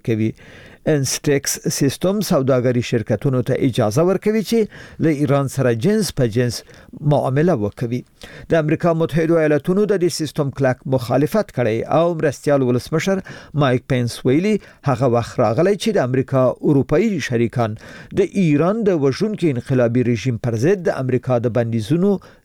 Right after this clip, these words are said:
زیانمنول پای ته ورسوي. او بریتانیایي چارواکي وایي، د لندن په وروستۍ حمله کې مشکوک وګړي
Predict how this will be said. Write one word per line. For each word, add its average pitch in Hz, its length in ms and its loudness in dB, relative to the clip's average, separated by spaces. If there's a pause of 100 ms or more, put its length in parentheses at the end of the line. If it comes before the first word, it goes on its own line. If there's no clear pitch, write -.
(220)
زیانمنول 117 800 0 (220)
پای - 220 -4
ته 123 100 -2
ورسوي. 120 420 -2 (1160)
او 185 200 4 (160)
بریتانیایي 208 560 0
چارواکي 202 520 0
وایي، 202 280 4
د 190 180 4 (140)
لندن 175 340 -2 (120)
په 180 100 2
وروستۍ 165 480 0
حمله 151 360 0 (120)
کې 160 260 2 (140)
مشکوک 165 480 -2
وګړي 180 500 2